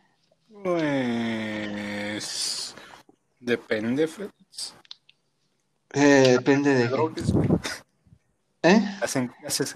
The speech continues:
Speaker 1: hacen que te drogues, Félix.
Speaker 2: <laughs> No, pero, ah, no... Más allá de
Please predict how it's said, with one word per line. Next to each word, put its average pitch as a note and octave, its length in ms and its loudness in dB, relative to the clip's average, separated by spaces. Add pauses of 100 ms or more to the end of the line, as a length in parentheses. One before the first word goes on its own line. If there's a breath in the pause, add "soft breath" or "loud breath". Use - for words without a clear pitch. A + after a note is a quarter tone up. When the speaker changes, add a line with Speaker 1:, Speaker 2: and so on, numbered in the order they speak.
Speaker 1:
hacen C#3+ 300 2
que C3+ 100 -6
te B2+ 160 -4
drogues, D3+ 400 -2
Félix. - 260 -8 (760)
Speaker 2:
<laughs> - 420 0 (960 loud breath)
No, F3 260 6 (120)
pero, C3 500 4
ah, C3 320 6
no... D3 960 2
Más F3+ 260 4
allá F3 380 8
de C#3 360 -2